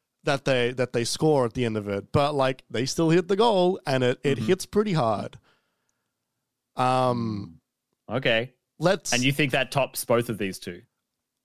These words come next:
Speaker 1: For me, yes.
Speaker 2: Mm, wow.
Speaker 1: Um,
Speaker 2: That's gonna be, this will be, this will be like the Bahamut fight for me. I'll have to take your word for it.
Speaker 1: Yeah.
Speaker 2: And that's fine. I'm happy to do that.
Speaker 1: Okay. All right. We'll, we'll leave, we'll leave that it for Zelda then. Then it's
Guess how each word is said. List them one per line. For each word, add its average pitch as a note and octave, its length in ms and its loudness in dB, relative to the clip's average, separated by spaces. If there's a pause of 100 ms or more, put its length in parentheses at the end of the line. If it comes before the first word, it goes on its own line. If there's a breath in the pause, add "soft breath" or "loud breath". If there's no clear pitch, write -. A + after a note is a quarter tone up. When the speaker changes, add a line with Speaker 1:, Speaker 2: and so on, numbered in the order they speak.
(280)
Speaker 1:
For D#3+ 320 0
me, G#3+ 420 -2
yes. E3+ 920 -4 (600)
Speaker 2:
Mm, G2 200 -12
wow. F2 320 -10 (300)
Speaker 1:
Um, C#3+ 720 0 (460)
Speaker 2:
That's - 120 -8
gonna C#3 120 2
be, B2+ 100 2
this C3+ 200 -2
will D#3 60 -2
be, C#3+ 240 0
this B2+ 180 -4
will C3 80 0
be A#2+ 120 2
like G#2+ 260 0
the G2+ 160 0
Bahamut G#2 420 2
fight F2+ 280 -2
for F#2+ 80 -10
me. E2+ 200 -8
I'll F2 120 -4
have F#2+ 180 -4
to E2+ 280 -4
take - 180 -8
your F2 100 -4
word E2+ 220 -6
for E2 180 -10
it. - 120 -12
Speaker 1:
Yeah. G#2+ 460 0 (640)
Speaker 2:
And B2+ 80 0
that's D3 160 0
fine. F#2 220 0
I'm A2+ 80 -2
happy A2 180 -4
to F2 60 -12
do - 160 -14
that. - 260 -14
Speaker 1:
Okay. A#2+ 320 -2
All C3+ 140 2
right. G#2 140 -2
We'll, E3 180 4
we'll E3+ 160 4
leave, F#3 240 2 (200)
we'll D#3 180 4
leave F3 220 4
that C3+ 220 2
it B2+ 160 -2
for B2 160 0
Zelda A2+ 380 2
then. G2 240 -4
Then G2+ 140 -2
it's - 220 -8